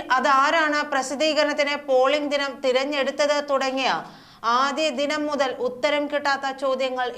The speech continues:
ഇപ്പോഴും തുടരുകയാണ്. തന്നെ സി പി എമ്മിൽ നിന്നും പുകച്ചു പുറത്തു ചാടിക്കാൻ ശ്രമം നടക്കുന്നതായി കഴിഞ്ഞ കുറെ കാലമായി ഇ പി ആരോപിക്കുന്നുണ്ട്. ഇതിന് പിന്നിൽ സി പി എം സംസ്ഥാന സെക്രട്ടറിയാണ് ഇ പി സംശയിക്കുന്നത്. ദേശാഭിമാനിയിലെ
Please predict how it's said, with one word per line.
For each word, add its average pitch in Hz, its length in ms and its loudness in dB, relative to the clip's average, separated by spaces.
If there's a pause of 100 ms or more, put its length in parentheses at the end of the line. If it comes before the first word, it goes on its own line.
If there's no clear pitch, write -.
ഇപ്പോഴും 247 380 -2 (120)
തുടരുകയാണ്. 196 640 -2 (560)
തന്നെ 302 240 4 (120)
സി 320 140 0 (100)
പി 359 140 0
എമ്മിൽ 349 260 0
നിന്നും 330 320 2
പുകച്ചു 311 460 0
പുറത്തു 294 400 2
ചാടിക്കാൻ 302 400 2 (100)
ശ്രമം 285 400 -4
നടക്കുന്നതായി 285 600 2 (400)
കഴിഞ്ഞ 277 320 2 (140)
കുറെ 277 180 4 (160)
കാലമായി 294 480 0 (160)
ഇ - 100 -2
പി 277 120 -2 (220)
ആരോപിക്കുന്നുണ്ട്. 208 800 0 (520)
ഇതിന് 247 340 0
പിന്നിൽ 269 300 2 (320)
സി 269 200 2
പി 302 160 0
എം 302 80 -4 (100)
സംസ്ഥാന 294 420 0 (180)
സെക്രട്ടറിയാണ് 294 760 -2 (220)
ഇ - 20 -6 (100)
പി 254 120 -4 (200)
സംശയിക്കുന്നത്. 208 760 -2 (640)
ദേശാഭിമാനിയിലെ 262 960 2